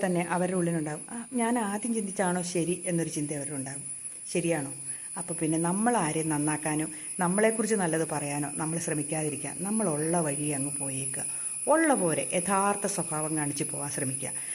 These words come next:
അല്ലാണ്ട് ഡ്യൂപ്ലിക്കേറ്റ് ആകാതിരിക്കാൻ ശ്രമിക്കുക. ഡ്യൂപ്ലിക്കേറ്റ് എപ്പോഴാണേലും പൊളിഞ്ഞു പോവുകയേ ഉള്ളൂ. അതുകൊണ്ട് നമ്മൾ നമ്മുടെ യഥാർത്ഥ സ്വഭാവം നമ്മൾ കാണിക്കുക.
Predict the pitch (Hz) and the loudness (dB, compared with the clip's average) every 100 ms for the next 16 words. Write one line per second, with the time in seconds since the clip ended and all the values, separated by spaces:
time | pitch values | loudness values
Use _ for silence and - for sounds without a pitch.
0 | - 185 180 180 180 175 170 175 175 180 | -4 0 2 2 2 2 2 2 4 2
1 | 175 151 147 147 131 - 139 - 123 120 | 4 0 0 -2 -4 -6 -6 -6 -6 -6
2 | - - - - 185 202 190 170 175 170 | -8 -10 -10 -2 2 2 2 2 2 2
3 | 160 - - - 185 156 151 151 151 143 | -2 -8 -6 0 2 2 2 0 -2 -2
4 | 147 143 135 135 139 135 131 - - - | -2 -4 -4 -4 -6 -8 -12 -16 -20 -20
5 | - - 147 139 143 - 185 156 156 - | -20 -14 -8 -4 -2 -4 -4 -2 -4 -4
6 | 165 165 170 170 190 214 226 214 160 131 | -6 -2 0 0 -2 -2 -4 -4 -6 -6
7 | 131 131 - 147 135 135 135 135 135 | -8 -10 -8 -8 -8 -8 -10 -10 -12